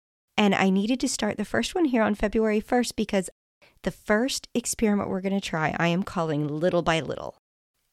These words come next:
The reason we're going to start it on February first is you're going to do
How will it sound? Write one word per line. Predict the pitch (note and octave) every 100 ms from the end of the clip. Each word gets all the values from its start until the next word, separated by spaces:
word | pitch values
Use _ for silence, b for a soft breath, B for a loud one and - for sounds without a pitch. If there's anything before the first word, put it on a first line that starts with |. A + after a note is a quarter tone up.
| -
The | F3+ E3
reason | D#3+ F#3 G3+ A#3+ B3+
we're | A#3+ G#3+ G#3 G3+
going | - G3 F3
to |
start | F3 E3+ D#3+
it | E3
on | D#3
February | - D3 C#3+ D3
first | D#3 C#4+ C#4+ A3+ -
is | F3
you're | F3
going | D#3+ F3 E3
to |
do | E3+